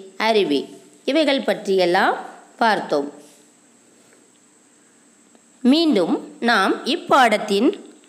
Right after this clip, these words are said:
அடுத்த பகுதியை அடுத்த வகுப்பில் சந்திப்போம்.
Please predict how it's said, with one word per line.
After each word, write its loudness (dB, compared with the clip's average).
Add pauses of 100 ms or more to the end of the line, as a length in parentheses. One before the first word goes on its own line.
(340)
அடுத்த 0
பகுதியை 0
அடுத்த 0
வகுப்பில் 0 (260)
சந்திப்போம். 0